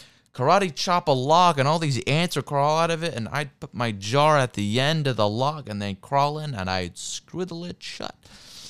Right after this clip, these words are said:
I said, "These are my pets. These are my ants." I said, "Oh, yeah,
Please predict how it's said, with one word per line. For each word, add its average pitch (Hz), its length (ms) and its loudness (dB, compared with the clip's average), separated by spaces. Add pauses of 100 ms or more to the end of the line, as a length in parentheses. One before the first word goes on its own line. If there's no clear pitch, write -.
(160)
I 120 160 -6
said, 120 340 -6
"These 160 260 -8
are 151 120 -2
my 151 300 -2
pets. 170 420 -10
These 110 320 -2
are 98 140 2
my 95 280 4
ants." - 720 -6
I - 140 -10
said, - 320 -14 (200)
"Oh, 117 100 -4
yeah, 139 220 -6